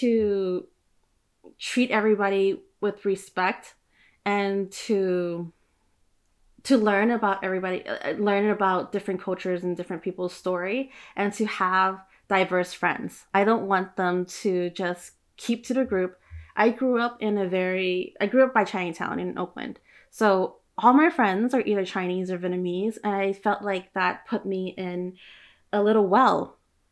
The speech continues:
Like, I, I'm the little frog in the well that only can see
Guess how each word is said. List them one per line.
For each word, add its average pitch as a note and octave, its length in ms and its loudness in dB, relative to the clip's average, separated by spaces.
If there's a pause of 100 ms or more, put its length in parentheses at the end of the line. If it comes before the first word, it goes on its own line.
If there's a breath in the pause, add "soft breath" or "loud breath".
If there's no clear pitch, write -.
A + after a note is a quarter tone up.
(220)
Like, F#3+ 260 2
I, G3 260 2
I'm G3+ 280 4
the A#3 100 6
little G#3+ 220 4
frog F#3 380 4
in G3 100 2
the G3+ 80 4
well F#3 460 4 (260 soft breath)
that F3+ 360 6
only G3 360 0
can G3 240 -2
see G3+ 720 -2